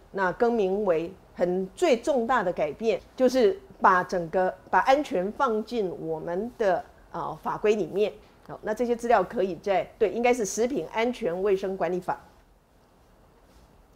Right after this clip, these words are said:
这已经近年了，已经进入第十次修订了。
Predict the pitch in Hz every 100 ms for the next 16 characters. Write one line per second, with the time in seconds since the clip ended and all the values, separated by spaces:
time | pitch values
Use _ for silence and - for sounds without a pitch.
0 | _ - _ 269 226 185 240 247 254 269
1 | 202 170 175 151 202 226 226 196 226 185
2 | - 170 - 190 - 190 208 180